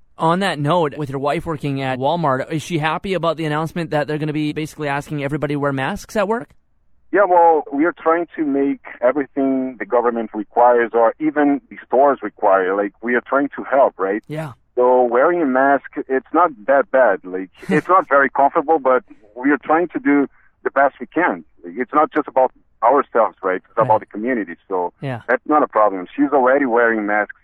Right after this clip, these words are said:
Speaker 2: since, I don't know, a couple months. So
Speaker 1: Yeah. Let's be honest, pants aren't that comfortable either, but we wear those.
Speaker 2: Yeah, exactly. <laughs> That's not a problem, right?
Speaker 1: Yeah. Well, it sounds like you're in a bit of a challenging situation, Eduardo. I wish you all the best as we head toward the school year, even though you can't do any homeschooling this year.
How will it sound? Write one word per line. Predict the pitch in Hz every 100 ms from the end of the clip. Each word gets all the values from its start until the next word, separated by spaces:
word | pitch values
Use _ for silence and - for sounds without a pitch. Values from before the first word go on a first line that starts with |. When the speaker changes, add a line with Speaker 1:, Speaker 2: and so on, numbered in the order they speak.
| -
Speaker 2:
since, | 113 113 -
I | 98
don't | 110 104
know, | 113
a |
couple | - 104 104
months. | 98 110 104 -
So | 82 - - -
Speaker 1:
Yeah. | 123 - _ -
Let's | 254 247
be | 214
honest, | 156 123 -
pants | 220 233 220
aren't | 202 180
that | 160
comfortable | 160 151 147 135
either, | 127 131 123
but | 117 127
we |
wear | 202 214 180
those. | 175 107 113 - _ _ _ -
Speaker 2:
Yeah, | 202 131
exactly. | 117 - 135 131 143 - -
<laughs> | 156 143 113
That's | 117 127 -
not | 123
a | 110
problem, | 120 131 101
right? | 98 104 113
Speaker 1:
Yeah. | 156 120 - _ - -
Well, | - 175
it | 170
sounds | - 190 190
like | 180
you're | 160
in |
a |
bit | 151
of | 160
a | 147
challenging | 156 156 156 143
situation, | - 147 139 139 131 143
Eduardo. | 127 127 127 135
I | 139
wish | 175 196
you | 220
all | 165
the | 139
best | 151 156
as | 127
we | 139
head | 143
toward | 139 135
the | 120
school | - 156 180
year, | 147 123 131
even | 160 156
though | 151 143 139
you | 143
can't | 131 185 185 -
do | 156
any | 147
homeschooling | 147 160 - 127 110
this | 98
year. | -